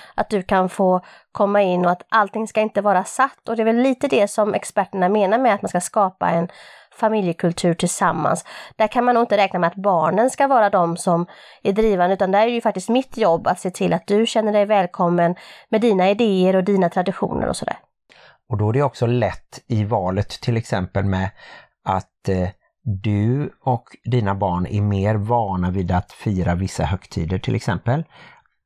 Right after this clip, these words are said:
Speaker 2: Och så kommer jag från en bakgrund där vi absolut på påsk åt någon slags påskmiddag och så, men egentligen inte firade med någonting speciellt på påsk.
Speaker 1: Det var så här att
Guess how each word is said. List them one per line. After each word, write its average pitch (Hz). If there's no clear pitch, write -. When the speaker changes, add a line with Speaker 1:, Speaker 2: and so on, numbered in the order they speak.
Speaker 2:
Och 107
så -
kommer 113
jag 95
från 101
en 98
bakgrund 95
där 92
vi 92
absolut 113
på 156
påsk -
åt 101
någon 95
slags -
påskmiddag 95
och 107
så, -
men 95
egentligen 104
inte 104
firade 101
med 131
någonting 127
speciellt 78
på -
påsk. -
Speaker 1:
Det 233
var 254
så 262
här 226
att 214